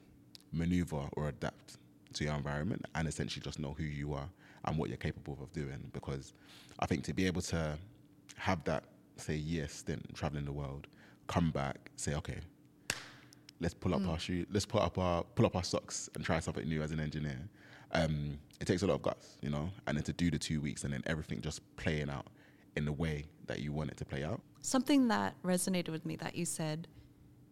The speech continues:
Speaker 2: is, like, having the bravery to go after these things or,
Speaker 1: Mm.
Speaker 2: or, like, taking those two weeks. Like, first,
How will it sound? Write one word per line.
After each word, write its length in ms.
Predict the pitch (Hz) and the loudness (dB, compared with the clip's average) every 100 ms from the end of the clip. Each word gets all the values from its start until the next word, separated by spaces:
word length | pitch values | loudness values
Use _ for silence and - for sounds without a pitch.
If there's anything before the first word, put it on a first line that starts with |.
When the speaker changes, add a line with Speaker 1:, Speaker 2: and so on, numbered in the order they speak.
| - | -4
Speaker 2:
is, 600 | 170 160 151 151 - - - - - - - - - - - - - - - | 2 4 4 2 0 0 -6 -18 -20 -20 -20 -20 -20 -20 -20 -20 -20 -20 -6
like, 160 | 185 | -4
having 800 | - 175 170 165 160 156 151 - - - - | 0 0 2 2 2 0 -2 -6 -10 -16 -8
the 80 | 160 | -4
bravery 440 | 160 156 156 156 | 2 2 2 0
to 120 | 156 | 0
go 160 | 156 147 | 2 0
after 380 | 151 - - 160 | 0 -4 -4 -2
these 280 | 156 156 | -2 -4
things 560 | - 151 147 151 156 - | -4 -4 -2 -2 -4 -2
or, 120 | 151 | 0
Speaker 1:
Mm. 240 | 147 85 82 90 - - - - | 2 2 -2 -6 -16 -20 -20 -4
Speaker 2:
or, 80 | 160 | 0
like, 160 | 147 - | 0 0
taking 260 | - 170 | 0 2
those 220 | 156 151 | 2 2
two 160 | - 165 | 0 0
weeks. 320 | 170 170 - | 0 0 0
Like, 160 | 165 151 - - - - - - - - - | 0 -2 -8 -20 -20 -20 -20 -20 -20 -20 -6
first, 340 | - 294 - | 4 6 6